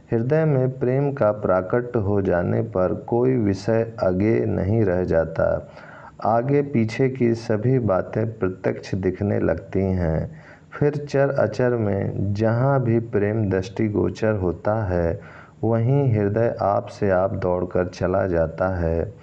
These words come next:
आहा, जिन्होंने प्रेम पीयूष का पान कर लिया है, जो,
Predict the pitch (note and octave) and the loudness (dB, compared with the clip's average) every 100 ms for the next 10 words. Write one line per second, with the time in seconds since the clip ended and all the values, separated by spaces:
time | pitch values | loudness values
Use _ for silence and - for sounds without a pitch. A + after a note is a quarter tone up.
0 | - - - - - B2+ G2+ F2 F2 A#2 | -20 -20 -20 -4 -2 0 2 0 0 0
1 | C3 C3+ D3+ C3+ A#2 - A#2 A#2+ C3+ B2 | 2 2 2 2 -2 0 0 2 0 2
2 | A2 A#2 B2 - G2 F#2+ G2 G2+ A#2 A2 | 2 2 0 0 0 0 -2 -2 -2 -2
3 | G#2 F#2+ F#2+ F2 F#2 G#2 G2+ F#2 D#2+ D#2+ | 0 2 2 4 4 2 2 0 0 -2
4 | - - - - A2 B2 C3 C#3 C#3 - | -10 -20 -14 -4 0 2 2 0 -4 -10